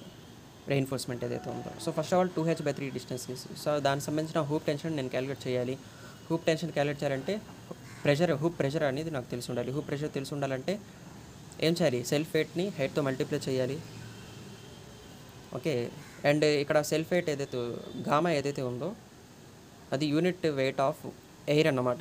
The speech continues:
nine point eight one, Okay, kilo Newton per meter cube. And height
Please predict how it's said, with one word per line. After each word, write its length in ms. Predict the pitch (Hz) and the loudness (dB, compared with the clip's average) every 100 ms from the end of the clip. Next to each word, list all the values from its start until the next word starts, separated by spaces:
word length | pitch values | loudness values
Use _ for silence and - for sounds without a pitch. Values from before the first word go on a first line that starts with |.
| 170 | 2
nine 120 | 139 143 | 2 2
point 160 | 147 135 | 2 2
eight 140 | 123 151 | -2 -4
one, 120 | 220 - - - - - | -6 -10 -20 -20 -20 -10
Okay, 120 | - 165 | -2 -2
kilo 140 | 147 139 | 2 0
Newton 180 | 139 139 139 | 0 -2 -2
per 80 | 127 | 0
meter 160 | 131 143 - | 0 -2 -2
cube. 200 | 135 190 - - - - - 156 | -2 -2 -4 -14 -18 -18 2 4
And 100 | 165 139 | 6 6
height 220 | 175 | 6